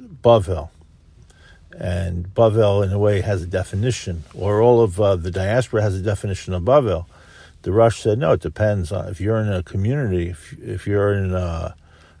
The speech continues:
climate that needs rain earlier, so you're gonna daven for rain earlier. If you need rain later, you're gonna daven for rain later." I'm just giving you an example. That's like a classic example that's given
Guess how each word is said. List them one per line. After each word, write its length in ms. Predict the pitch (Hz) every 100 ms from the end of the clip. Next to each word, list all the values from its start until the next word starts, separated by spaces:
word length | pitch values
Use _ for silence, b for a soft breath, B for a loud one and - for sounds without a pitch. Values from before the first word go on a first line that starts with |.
| -
climate 520 | - 110 123 107 82
that 140 | 82
needs 380 | 85 104 98 85
rain 260 | 92 98 98
earlier, 440 | 110 151 120 85
so 160 | 90 98
you're 80 | 90
gonna 220 | 98 95
daven 360 | 95 95 87
for 120 | 87 95
rain 280 | 92 95
earlier. 360 | 127 143 104 80
If 160 | - 95
you 60 |
need 200 | 90 95
rain 220 | 87 92 92
later, 420 | 107 160 123 101
you're 180 | 98 92
gonna 180 | 101
daven 340 | 90 95 92 90
for 160 | -
rain 240 | 87 85 82
later." 280 | 85 80 82
I'm 100 | 110
just 140 | 120
giving 200 | 123 110
you 80 | 98
an 60 |
example. 500 | 90 82 101 92 -
That's 240 | 87 95 -
like 160 | 98
a 40 | 87
classic 460 | - 98 98 -
example 460 | 90 87 92 92 80
that's 160 | 80 -
given 340 | 90 82 82